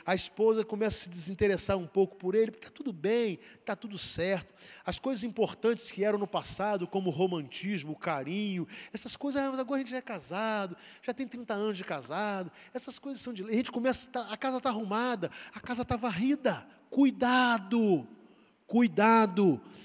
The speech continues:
Porque é esta hora que você pensa que a casa tá varrida e tá tudo em ordem que o diabo tenta entrar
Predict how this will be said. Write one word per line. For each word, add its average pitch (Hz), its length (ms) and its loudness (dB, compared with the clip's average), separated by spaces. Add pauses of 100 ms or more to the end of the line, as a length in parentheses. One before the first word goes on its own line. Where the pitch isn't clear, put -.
(180)
Porque 165 320 0
é 180 200 8
esta 202 400 4
hora 175 360 6
que 165 140 -6
você 170 320 2
pensa 185 340 4
que - 120 -2
a 147 40 2
casa 160 320 -2
tá 165 160 -2
varrida 135 460 0
e 123 40 -10
tá 139 140 -2
tudo 170 240 -6
em 131 80 -4
ordem 151 240 0
que 147 120 -2
o 143 40 2
diabo 127 360 0
tenta 123 340 -4
entrar 107 400 -4